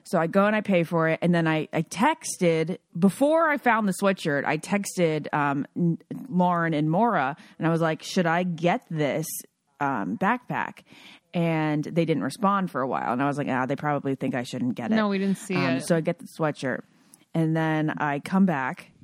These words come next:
Speaker 1: And so, so then they, they say, "Yeah, yeah, totally. Get, get both of them." There were a couple varieties. And I was like, "Oh, shit. Okay. I'll go get bo-, both of them." Like, why, why not? I should probably get both because, you know what? I can, like, live and have fun and
Speaker 2: You can.
Speaker 1: spend my money.
Speaker 2: Yes, you can.
Speaker 1: Yeah.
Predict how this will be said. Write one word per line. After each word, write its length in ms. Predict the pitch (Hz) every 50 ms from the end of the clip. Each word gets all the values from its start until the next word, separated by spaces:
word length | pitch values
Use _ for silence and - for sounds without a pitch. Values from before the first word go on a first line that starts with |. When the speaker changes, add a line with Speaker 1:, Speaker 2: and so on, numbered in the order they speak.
| - _ _ _ _ _ _ _ _ _ _ _ _ _ _ _ _ _ _ _ -
Speaker 1:
And 80 | 202
so, 140 | - 214 202 -
so 240 | 165 - 220 190 175
then 180 | 160 180 175 170
they, 100 | 170 165
they 140 | - 165
say, 180 | 160 - - 170
"Yeah, 420 | 151 143 151 208 262 285 294 294
yeah, 360 | 302 262 262 294 285 285 277 262
totally. 560 | 208 233 240 311 320 330 330 320 294 285 285
Get, 220 | 226 330 330 226 - - 208 302 - 226 -
get 160 | 349 359 -
both 240 | 339 339 349 359 349
of 100 | 320 226
them." 240 | 247 226 190 180
There 80 | 185 175
were 60 | 160
a 40 | 160
couple 240 | 170 185 165 143 170
varieties. 680 | 143 151 151 147 139 135 139 147 139 - 127 117 135 180
And 100 | 165 170
I 60 | 165
was 140 | 160 156 -
like, 160 | 165 156 - -
"Oh, 160 | 196 175 156 - -
shit. 300 | - - 175 160 - -
Okay. 240 | 214 - 170 151 - - - - - 202 - -
I'll 160 | - 294 311
go 160 | 254 269 269
get 160 | 214 214 180 -
bo-, 180 | 131 131 - -
both 200 | 185 202 180 -
of 40 |
them." 200 | - 170 190 240
Like, 120 | 285 311 262
why, 340 | 302 262 330 403 453 494 427
why 220 | - 339 415 494 508
not? 260 | 370 220 180 - -
I 120 | - 151 302
should 180 | 311 - 392
probably 380 | 370 381 349 302 262 240 208 208
get 220 | 190 190 165 127
both 260 | - 135 107 - 196 -
because, 280 | 285 262 330 311 302
you 60 | 311
know 160 | 320 339 330 320
what? 140 | 339 339 -
I 120 | - 392 453
can, 100 | - -
like, 200 | 453 320 254 208
live 320 | 190 185 170 160 180 165
and 160 | 175 165 156 - -
have 180 | - 190 180 170
fun 280 | - - 156 175 180
and 100 | 170 170
Speaker 2:
You 80 | 214 208
can. 260 | 196 202 208 202 202
Speaker 1:
spend 140 | 240 233 190
my 100 | 180 170
money. 240 | 165 165 175 180 190
Speaker 2:
Yes, 300 | 165 156 208 226 - -
you 80 | 156
can. 260 | 143 - 156 180 220 240
Speaker 1:
Yeah. 240 | 285 294 190 104